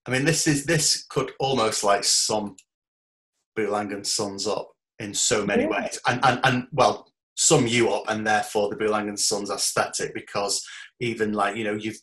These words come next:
Speaker 1: totally changed up how you're wearing the watch.
Speaker 2: Yeah.
Speaker 1: And then it's kind of what you're wearing it with. I mean, that, that cool kind of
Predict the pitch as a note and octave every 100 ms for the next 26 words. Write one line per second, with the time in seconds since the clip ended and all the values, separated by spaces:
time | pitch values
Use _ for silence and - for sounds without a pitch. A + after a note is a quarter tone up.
0 | - - C#3 B2+ A2 - A2 G#2+ G#2 -
1 | G#2 - G#2 G#2 G#2 G#2 G#2 G2+ G2+ G#2
2 | G2+ - - - - - - C#3+ B2 A2+
3 | C3 C#3 C#3 C3 _ _ - - - -
4 | D3 A#2 G#2+ G#2 C#3+ B2+ A#2 A#2+ A#2+ A2+
5 | G#2+ G#2 B2+ A#2+ F#2+ - A2 A2+ A2+ A#2
6 | A2 - - A#2 - - - B2 A2+ A2+
7 | A2 G#2+ - _ - A2+ G#2+ G#2+